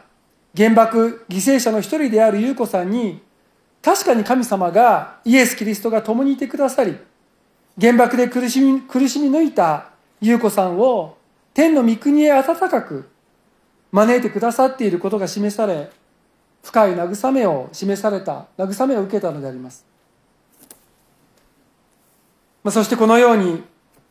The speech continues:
被爆体験、原爆によるご家族の死、かけがえのないお姉さんの死の経験が、その後、まあ、鹿間陽先生が主体的に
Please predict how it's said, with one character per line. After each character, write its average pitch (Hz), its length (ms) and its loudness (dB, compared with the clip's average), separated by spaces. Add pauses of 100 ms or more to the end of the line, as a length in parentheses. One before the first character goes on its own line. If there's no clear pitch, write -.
被 214 120 -4
爆 226 220 4
体 220 240 2
験、 170 340 -4 (440)
原 220 140 4
爆 220 280 4
に 220 60 0
よ 214 100 4
る 233 240 2
ご 190 140 -2
家 240 140 4
族 214 180 -2
の 185 100 -4
死、 220 300 -10 (720)
か 202 140 -6
け 269 120 0
が 269 140 6
え 285 40 4
の 269 120 2
な 294 180 4
い 180 240 0
お 202 120 -2
姉 254 140 4
さ 240 140 0
ん 214 60 0
の 202 80 -2
死 285 160 -4
の 247 100 0
経 196 160 -2
験 190 240 -6
が、 214 380 -6 (560)
そ - 160 -2
の 233 100 6
後、 180 480 0 (560)
ま 196 80 2
あ、 185 40 0
鹿 226 180 4
間 196 120 4
陽 220 140 4
先 190 220 -4
生 180 200 -4
が 202 440 -2 (360)
主 - 120 -20
体 311 200 2
的 311 240 -2
に 156 260 -4